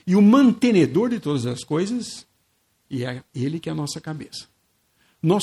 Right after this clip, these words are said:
somos criados em Cristo Jesus agora. Nós somos da raça da nova criação de Deus. Nós somos a, fruto daquela primícia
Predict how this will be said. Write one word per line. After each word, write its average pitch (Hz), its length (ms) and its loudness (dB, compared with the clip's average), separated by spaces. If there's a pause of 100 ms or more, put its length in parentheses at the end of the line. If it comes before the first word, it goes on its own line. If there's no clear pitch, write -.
somos 226 300 0
criados 196 640 -4
em 285 240 2
Cristo 247 400 0
Jesus 175 480 -4
agora. 110 340 -12 (320)
Nós 156 220 -2
somos 220 560 -2
da 147 160 -6
raça 220 500 -4
da 180 140 -2
nova 226 300 0
criação 214 480 -4
de 165 100 -2
Deus. - 480 -10 (560)
Nós 156 240 0
somos 190 340 -2
a, 151 100 -6 (560)
fruto 269 520 2
daquela 190 560 -4
primícia 202 840 4